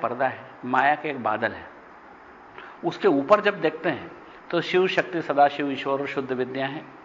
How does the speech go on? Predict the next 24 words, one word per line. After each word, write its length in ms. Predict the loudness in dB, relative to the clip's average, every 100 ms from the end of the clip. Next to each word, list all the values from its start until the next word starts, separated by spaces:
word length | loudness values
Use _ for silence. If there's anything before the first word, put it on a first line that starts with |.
| -20 -20 -20 -20 2
बादल 340 | 6 6 4
के 80 | 0
बाहर 260 | 0 2 0
जैसे 260 | 0 2
आते 180 | 2 2
हैं, 80 | 0
सबसे 220 | -2 -2
पहले 200 | -4 -6
शुद्ध 240 | -8 -8 -6
विद्या 320 | -6 -8 -10
आती 200 | -10 -16
है। 40 | -20 -20 -20 -20 -20 -20 -20 -14
शुद्ध 260 | -2 2 4
विद्या 300 | 4 6 6
का 200 | 6 2 0 -10 -16 -18 -20 -20 -20 -20 -20 -20 -20 -20 -20 -20 -20 -12 -2
पहला 340 | 2 6 4 4 -4 -16 -18 -20 -20 -20 -20 -20 -20 -20 -20 -20 -20 2
परिचय 420 | 2 4 2 0 -4 -16 -14 -2
यही 240 | 2 4
है 200 | 2 0 -2 -12 -18 -20 -18 -18 -20 -20 -4
कि 80 | -2
विश्व 400 | 2 2 4 6
और 140 | 6
मुझ 240 | 6 4 4
में 340 | 4 2 -2